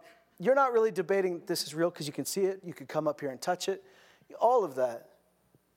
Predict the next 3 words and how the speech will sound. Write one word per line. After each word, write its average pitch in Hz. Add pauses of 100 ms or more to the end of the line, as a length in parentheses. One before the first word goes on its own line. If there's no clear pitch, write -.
(2250)
But 208
what 269
about 233